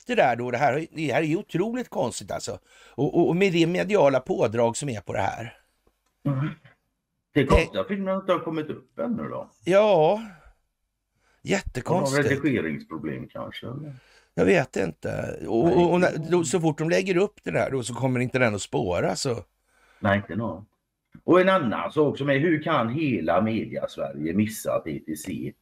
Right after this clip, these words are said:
Speaker 2: publicerar detta klockan, ja, för tolv timmar och mer innan det?
Speaker 1: Ja.
Speaker 2: Hur fan det-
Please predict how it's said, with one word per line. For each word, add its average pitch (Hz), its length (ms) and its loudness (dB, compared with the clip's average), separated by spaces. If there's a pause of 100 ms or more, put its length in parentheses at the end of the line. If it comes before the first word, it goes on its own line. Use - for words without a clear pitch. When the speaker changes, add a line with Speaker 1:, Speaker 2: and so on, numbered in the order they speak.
(360)
Speaker 2:
publicerar 87 600 0
detta 73 180 -4
klockan, 67 680 -4 (300)
ja, 110 260 2
för 110 100 -6 (140)
tolv 98 380 -2
timmar 73 580 -4
och 101 80 0
mer 80 360 -6
innan 71 340 -6
det? 67 220 -6 (180)
Speaker 1:
Ja. 107 380 2 (800)
Speaker 2:
Hur 143 340 -2 (120)
fan 107 340 0
det- 95 220 -4